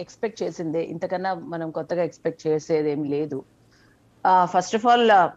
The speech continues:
ఇంత భారీ majority సాధించినందుకు నిజంగానే అభినందనలు చెప్పాలి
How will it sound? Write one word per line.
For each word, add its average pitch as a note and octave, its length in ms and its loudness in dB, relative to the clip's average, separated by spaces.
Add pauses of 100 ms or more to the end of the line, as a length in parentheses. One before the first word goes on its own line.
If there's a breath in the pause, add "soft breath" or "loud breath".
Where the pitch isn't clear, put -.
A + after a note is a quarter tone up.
(180)
ఇంత A3+ 240 2
భారీ A3+ 340 2
majority B3 680 0
సాధించినందుకు G3+ 760 -6
నిజంగానే A#3+ 640 -6
అభినందనలు G#3+ 600 -8
చెప్పాలి G3 400 -8